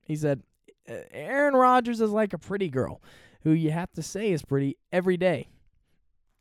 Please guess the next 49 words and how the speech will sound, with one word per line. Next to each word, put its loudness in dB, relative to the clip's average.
Come 6
on. 2
I, -6
uh, -8
I -6
mean, 2
a 2
little 2
bit, -2
no, 2
but, 4
like, 4
kind -4
of -4
right, -2
right? -2
Like, -2
like, -2
you 2
know, 4
there's, 4
like, 4
<sighs> -10
think 2
of 0
this, -10
like, -8
I 0
don't 2
know, 2
it's -4
a -4
pretty 6
self-explanatory. 2
There's, 2
like, 4
a -2
really 4
pretty 2
girl, 8
and -2
you, -2
like, -6
having 0
to 2
remind 0
her, -2
you're -2
like, -8